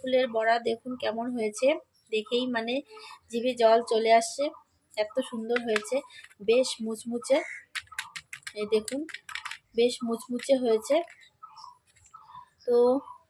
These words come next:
বড়াগুলো দারুণ হয়েছে দেখতে, খেতেও ভীষণ টেস্ট কুমড়ো ফুলের বড়া। তো ভিডিওটা কেমন হয়েছে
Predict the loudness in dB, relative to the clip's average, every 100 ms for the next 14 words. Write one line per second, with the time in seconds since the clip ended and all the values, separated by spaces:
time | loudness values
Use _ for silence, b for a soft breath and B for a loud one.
0 | _ _ 0 4 6 6 4 6 6 4
1 | 2 0 0 2 0 0 -2 -4 0 0
2 | 0 -4 -2 2 0 0 -4 -2 -2 4
3 | 2 2 -6 -6 -4 -4 -4 -2 -2 0
4 | 0 0 -2 B B B B B B B
5 | -4 2 2 2 2 6 6 6 4 4
6 | -2 -8 -4 -2 -4 0 0 2 0